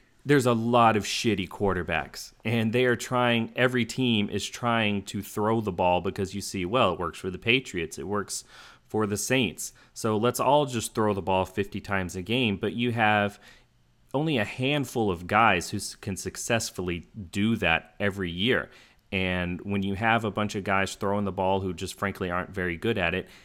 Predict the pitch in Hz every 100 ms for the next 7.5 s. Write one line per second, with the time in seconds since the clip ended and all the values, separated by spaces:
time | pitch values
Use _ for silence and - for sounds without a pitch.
0 | _ - 123 117 113 107 - - 101 -
1 | 95 - 101 85 - - _ - - 107
2 | 113 101 95 90 - _ - - 101 98
3 | 85 82 - 95 - 53 - - - _
4 | _ _ 98 90 90 95 101 98 98 -
5 | 95 85 82 - 90 82 - - 98 -
6 | 87 85 - 90 - 82 80 78 - 85
7 | 82 87 87 85 78